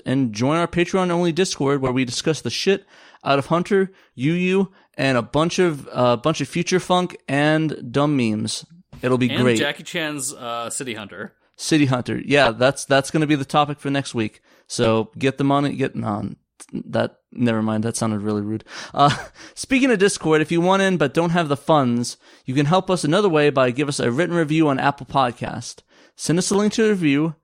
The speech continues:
Speaker 1: your Discord name, and enough evidence to connect both of you, and we got you. You're in the, you're in the Discord and chalking Jackie Chan, City Hunter, and more. Whatever we talk about, which is a lot of stuff.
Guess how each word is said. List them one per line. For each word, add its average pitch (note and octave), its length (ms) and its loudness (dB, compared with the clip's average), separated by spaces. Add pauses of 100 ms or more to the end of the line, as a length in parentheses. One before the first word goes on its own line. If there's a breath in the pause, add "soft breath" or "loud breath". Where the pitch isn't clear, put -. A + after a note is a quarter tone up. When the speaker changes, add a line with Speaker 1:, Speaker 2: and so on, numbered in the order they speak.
(180)
Speaker 1:
your A#2 160 2
Discord C3+ 480 0
name, A2+ 340 0 (300 soft breath)
and A2+ 120 0
enough E3+ 220 2
evidence E3+ 380 0
to D#3 80 -2
connect D3 340 -4
both D#3+ 220 0
of F3+ 40 0
you, F3 240 2
and C3 320 0
we D3+ 120 0
got A#2 380 0
you. A2+ 320 -8
You're A2+ 240 0
in D#3 180 2
the, E3+ 120 -2 (240)
you're C3 180 0
in D#3 100 2
the F#3 80 0
Discord E3+ 520 0
and B2+ 120 -2
chalking C#3+ 560 -2 (360 soft breath)
Jackie D3 380 0
Chan, E3+ 460 0
City D3+ 280 0
Hunter, B2+ 560 0
and A#2 480 -2 (380)
more. A2 560 2 (200)
Whatever C3+ 440 0
we C3+ 200 2
talk B2 360 -2
about, A2+ 240 -2
which A2 140 -10
is G#2+ 260 -8
a - 80 -8
lot A2 160 -2
of A2 80 -4
stuff. - 300 -10